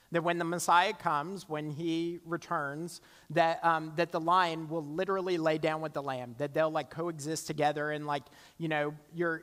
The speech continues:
your infant can go ahead and stick its hand in the cobra's nest and it'll be okay. So we can take it literally. That's one way to take it. The other way to take it is, uh, spiritually. Some theologians throughout history have taken this spiritually to speak of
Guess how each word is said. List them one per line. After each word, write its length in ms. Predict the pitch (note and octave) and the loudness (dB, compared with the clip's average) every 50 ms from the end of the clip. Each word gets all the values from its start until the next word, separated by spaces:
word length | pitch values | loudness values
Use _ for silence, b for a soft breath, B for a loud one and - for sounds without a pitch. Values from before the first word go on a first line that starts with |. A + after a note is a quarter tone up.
| - D#3+ | -8 -4
your 280 | E3 E3+ E3 D#3 D#3 F3 F3 | -4 -4 -2 -4 -6 -2 0
infant 480 | F3+ F3+ F#3 F3 - F3 D3 D3+ D3+ - | 0 0 0 -2 -4 -4 -4 -4 -6 -6
can 160 | - D#3+ D3+ | -6 -4 0
go 160 | D#3+ D#3 D#3 | 2 2 2
ahead 160 | D3+ D3 E3+ | 2 0 -2
and 120 | D#3 D3+ C#3 | -4 -4 -4
stick 280 | - - F#3 E3+ - | -4 -4 -4 -4 -4
its 120 | F3 D#3 - | -6 -6 -4
hand 300 | E3+ E3 E3 E3 E3+ E3+ | -4 -2 -2 -2 -2 -4
in 80 | D#3+ | -6
the 60 | D3+ | -6
cobra's 400 | C#3 - D#3+ D#3 D3+ D#3 D3 - | -6 -4 -4 -4 -4 -4 -6 -4
nest 260 | D#3 C#3 C#3 C#3 - - | -4 -4 -4 -4 -6 -8
and 100 | C#3 C3+ | -8 -8
it'll 120 | C3+ C3 | -8 -8
be 180 | C3+ C#3 C3 B2 | -8 -8 -8 -8
okay. 300 | A#2+ - B2 G2+ G2 G2 | -8 -10 -12 -12 -12 -12
So 140 | - - D3+ | -10 -8 -6
we 160 | D3 E3 D#3 | -4 -4 -4
can 180 | - F3 D#3+ D3 | -4 -6 -6 -2
take 200 | F3+ F#3 F3+ F3+ | -2 -2 -2 -2
it 140 | E3 D#3+ | -4 -4
literally. 540 | D#3+ F3+ G#3+ G3+ F#3 E3 D#3 D3 D3 F#3 G#3 - | -2 0 0 2 2 0 0 0 -2 -4 -4 -2
That's 220 | E3 D#3 D3 - | -4 -4 -4 -4
one 220 | - D#3+ D3+ D3 C#3+ | -6 -6 -6 -4 -4
way 140 | C3 C3 C3 | -6 -6 -6
to 100 | C3+ A#2+ | -8 -10
take 260 | - B2+ B2 A#2+ C3 | -10 -10 -10 -8 -8
it. 160 | C#3 D3 - B B B B B B B B B B B | -8 -8 -10 B B B B B B B B B B B
The 140 | E3 G3 G3+ | 2 4 6
other 200 | A3 B3+ C4+ B3 | 6 6 4 2
way 180 | A#3 A3 G#3 | 4 2 2
to 100 | F#3+ F3+ | 2 -2
take 280 | - - F3 F3 E3+ - | 0 0 0 0 2 2
it 220 | G3 G#3+ A3+ - - | 0 0 0 0 0
is, 400 | G3 F3 F3 F3 E3 - - - - | 0 2 2 2 0 -4 -6 -4 0
uh, 220 | E3 D#3+ D3 C3 | 2 2 4 4
spiritually. 880 | - - - - A#3 A#3 A#3 A3+ G3 E3 - F#3+ E3 D#3+ F3 G3 A#3 G#3+ - _ _ | 2 -2 -2 -2 0 0 0 0 -2 -4 -8 -8 -6 -4 -4 -6 -6 -10 -14 _ _
Some 300 | - - - G3 F3+ F#3 | -12 0 0 2 2 2
theologians 640 | F3+ F#3+ F#3 F#3 F3+ F3 F3+ F3 D#3+ F#3+ F#3+ F#3 F3 | -2 -2 0 2 2 0 0 0 -4 -4 -6 -6 -6
throughout 260 | - F#3+ F3+ E3 D#3+ | -6 0 0 0 0
history 320 | - - D#3+ D3+ - G3 F#3+ | 0 -4 -8 -8 -6 -4 -4
have 140 | F#3 - - | -4 -4 -4
taken 260 | E3 E3 - F3 E3+ | -8 -8 -8 -8 -8
this 140 | D#3+ C#3+ - | -8 -6 -8
spiritually 600 | - - E3+ D#3+ E3 D#3+ - - F3 F3 F3+ F#3+ | -6 -6 -6 -6 -6 -8 -8 -8 -6 -6 -6 -6
to 120 | F3 D#3+ | -6 -8
speak 300 | - - - E3+ D#3 D#3 | -8 -6 -4 -6 -4 -2
of 120 | F3 D#3+ | -4 -6